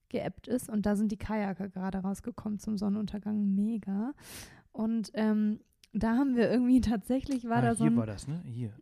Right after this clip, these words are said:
Speaker 2: Ah, genau.
Speaker 1: Da war
Speaker 2: Hier,
Speaker 1: so ein
Speaker 2: Fort Town.
Speaker 1: <clears throat>
Speaker 2: Ah, die, da, hier, genau. Fort Town.
Speaker 1: Ah, da steht auch der Strandname,
Speaker 2: Ray
Speaker 1: glaub ich.
Speaker 2: River.
Speaker 1: Da.
Speaker 2: Und der Beach ist ja Falcara Beach.
Speaker 1: Falcara Beach.
Speaker 2: Ich muss mir
Speaker 1: Oh
Speaker 2: den,
Speaker 1: mein
Speaker 2: muss
Speaker 1: Gott,
Speaker 2: mir den
Speaker 1: Leute.
Speaker 2: Ort mal auch direkt mal einspeichern.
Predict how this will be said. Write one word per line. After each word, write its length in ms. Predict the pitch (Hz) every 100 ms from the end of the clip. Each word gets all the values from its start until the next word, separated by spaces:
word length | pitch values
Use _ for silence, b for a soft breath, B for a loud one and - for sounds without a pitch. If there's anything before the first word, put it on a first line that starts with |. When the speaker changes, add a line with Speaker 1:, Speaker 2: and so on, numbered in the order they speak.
| -
Speaker 2:
Ah, 300 | 127 123 113
genau. 100 | 110
Speaker 1:
Da 160 | 208 214
war 140 | 220
Speaker 2:
Hier, 40 | 220
Speaker 1:
so 80 | 226
ein 120 | 220 208
Speaker 2:
Fort 280 | 151 151 -
Town. 300 | 254 220 190
Speaker 1:
<clears throat> 40 |
Speaker 2:
Ah, 260 | 143 151 143
die, 240 | 117 - -
da, 120 | 127
hier, 160 | 120 107
genau. 260 | 110 101 - b b b
Fort 300 | - 139 131
Town. 180 | 117 98
Speaker 1:
Ah, 60 | -
da 100 | 269
steht 220 | - 226
auch 80 | 233
der 160 | 240
Strandname, 480 | 214 - 233 202 117
Speaker 2:
Ray 140 | 123 143
Speaker 1:
glaub 120 | 131
ich. 40 | 131
Speaker 2:
River. 280 | 120 98 98 _ _ -
Speaker 1:
Da. 220 | 220 185 _
Speaker 2:
Und 280 | - 120 113
der 100 | 120
Beach 300 | 110 127 127
ist 120 | 120 120
ja 140 | 113
Falcara 460 | - 113 - 117 107
Beach. 320 | 113 110 - _
Speaker 1:
Falcara 500 | - 226 214 214 196
Beach. 180 | 185 190
Speaker 2:
Ich 60 | -
muss 120 | 135
mir 60 | 285
Speaker 1:
Oh 80 | 302
Speaker 2:
den, 40 |
Speaker 1:
mein 200 | 247 220
Speaker 2:
muss 60 | 208
Speaker 1:
Gott, 60 | 190
Speaker 2:
mir 60 |
den 100 | 113 -
Speaker 1:
Leute. 120 | 226
Speaker 2:
Ort 120 | 180
mal 220 | 123 101
auch 160 | 107 107
direkt 320 | - 120 -
mal 100 | 120 110
einspeichern. 500 | 110 - 104 -